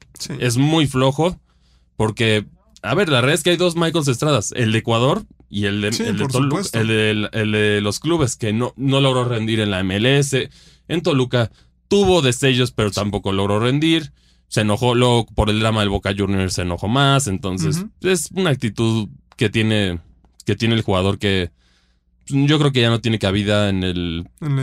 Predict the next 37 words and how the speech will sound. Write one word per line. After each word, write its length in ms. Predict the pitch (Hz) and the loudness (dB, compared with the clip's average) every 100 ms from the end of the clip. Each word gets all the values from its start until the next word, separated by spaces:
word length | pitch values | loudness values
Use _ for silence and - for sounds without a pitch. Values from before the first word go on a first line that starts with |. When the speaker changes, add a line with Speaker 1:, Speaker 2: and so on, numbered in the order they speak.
| 131 | 0
Speaker 2:
en, 120 | 113 | 2
en, 100 | 117 | 2
Speaker 1:
institución. 240 | 113 135 143 | 2 0 0
Speaker 2:
en, 80 | 135 | 2
en 360 | 135 120 127 | 2 2 2
la 60 | 127 | 2
institución 500 | 123 127 135 175 196 | 0 -2 0 0 2
y 40 | |
más 180 | 147 147 | 2 2
en 100 | 147 | 2
el 120 | 113 | 0
cuadro 240 | 98 110 104 | 0 2 2
de 60 | |
Nacho, 300 | 98 98 - | 0 -2 -4
que 140 | - 90 | -4 -4
lo 140 | 87 | -4
que 80 | 95 | -4
ha 40 | |
intentado 400 | 98 101 92 95 | -2 -2 -2 -2
hacer 180 | 90 98 | 0 -2
es 220 | 92 90 - _ _ - | -2 -4 -10 _ _ -12
un 200 | - 104 | -2 0
equipo 440 | 98 104 101 107 95 | 0 0 -4 -2 -4
y 40 | |
que 160 | - - | -4 -6
Speaker 1:
Sí. 60 | |
Speaker 2:
no, 140 | 95 98 | -6 -6
que 100 | 98 | -8
no 60 | 98 | -6
haya 100 | 98 | -6
esta 160 | 95 90 | -8 -10
situación. 460 | 87 - 92 85 - - - _ _ _ _ _ _ _ - - | -10 -10 -8 -8 -10 -14 -16 _ _ _ _ _ _ _ -20 -8
Y, 400 | 110 113 113 - | -4 -2 -2 -6
y 120 | 135 | -6
bueno, 200 | 233 277 | -2 2
ahorita 280 | 147 143 160 | 2 0 0
Toluca 500 | 131 127 123 143 | 0 0 2 2